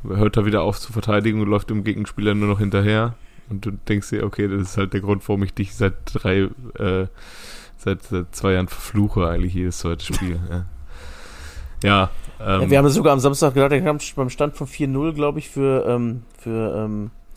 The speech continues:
Speaker 2: Schlotterbeck und dann war, oh, vier null noch, äh, nur. Ob das, ob das schon zu, so, so von der Zeit her passt mit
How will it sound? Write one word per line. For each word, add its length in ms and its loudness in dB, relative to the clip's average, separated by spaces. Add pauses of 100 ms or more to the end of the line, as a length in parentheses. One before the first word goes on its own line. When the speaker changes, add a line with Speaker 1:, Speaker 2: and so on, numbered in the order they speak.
(200)
Speaker 2:
Schlotterbeck 580 0
und 100 2
dann 80 4
war, 140 0
oh, 240 2
vier 240 -4
null 220 0
noch, 300 -2
äh, 180 2
nur. 360 0
Ob 120 -6
das, 140 -2 (1000)
ob 160 -10
das 220 2
schon 280 2
zu, 100 -4
so, 360 -4
so 360 -2
von 160 -6
der 100 -6
Zeit 280 -2
her 80 2
passt 360 -4
mit 120 -2